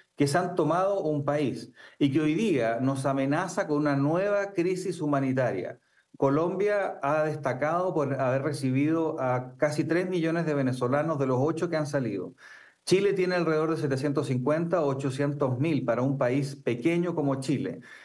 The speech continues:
Latinoamérica se está haciendo cargo de una crisis humanitaria que ha generado un sufrimiento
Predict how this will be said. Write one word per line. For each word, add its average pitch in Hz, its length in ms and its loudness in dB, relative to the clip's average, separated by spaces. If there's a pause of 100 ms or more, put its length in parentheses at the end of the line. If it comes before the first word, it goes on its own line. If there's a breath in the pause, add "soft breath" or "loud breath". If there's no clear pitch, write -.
(120)
Latinoamérica 151 840 2
se - 120 -4
está 143 140 -2
haciendo 139 420 0
cargo 180 340 0
de 160 80 -2
una 143 240 0
crisis 160 640 -4
humanitaria 127 920 0
que 139 100 0
ha - 20 2
generado 143 640 0
un 139 140 0
sufrimiento 135 880 -2